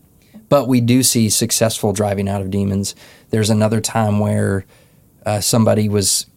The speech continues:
claiming to have the power of Christ to drive out demons, and the demon responds, "Jesus I've heard of, Paul I've heard of, who are you?" And then overtakes that guy. So there's a danger in presuming to have that authority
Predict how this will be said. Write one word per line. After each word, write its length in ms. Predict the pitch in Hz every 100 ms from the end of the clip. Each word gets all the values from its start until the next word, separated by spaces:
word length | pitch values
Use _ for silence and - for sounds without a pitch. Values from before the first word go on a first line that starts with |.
| _
claiming 540 | - 120 117 123 117 113
to 180 | 123 107
have 360 | 110 110 101
the 80 | 101
power 500 | - 110 107 107 104
of 180 | 98 -
Christ 420 | 101 98 95 -
to 140 | 101
drive 300 | 98 - 101
out 140 | 104 107
demons, 420 | 104 101 104 95
and 240 | 98 95 - - _ -
the 100 | 101
demon 320 | 104 107 101
responds, 680 | 98 - 101 98 95 - - _ _ _ _ _ _ _ _ _ -
"Jesus 380 | 107 156 170
I've 140 | 113 117
heard 180 | 110 101
of, 320 | 107 113 - _
Paul 280 | 110 143
I've 140 | 139 101
heard 180 | 98 98
of, 260 | 107 - _ -
who 160 | 139
are 120 | 131
you?" 400 | 101 156 156 - - _ _ _
And 240 | - 110 107
then 240 | 107 104 117
overtakes 560 | 101 101 - 113 -
that 180 | 98 -
guy. 200 | - -
So 440 | - - 104 98 - - _ _ _
there's 200 | - 110
a 60 | 117
danger 480 | 101 139 156 120 110
in 420 | 110 110 104 98 _ _ _ _ -
presuming 600 | 120 - 120 147 147 117
to 100 | 107
have 280 | 104 95
that 240 | 98 98 95
authority 680 | 95 - 95 98 95 95